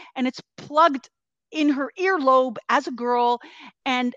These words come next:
that's not working properly, then the whole app thing.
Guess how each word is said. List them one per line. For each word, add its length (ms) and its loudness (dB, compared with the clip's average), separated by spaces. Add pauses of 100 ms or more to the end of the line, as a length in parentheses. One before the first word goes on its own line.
that's 480 0
not 260 0
working 380 -4
properly, 680 -4 (260)
then 240 0
the 60 2
whole 360 0
app 240 2
thing. 400 -6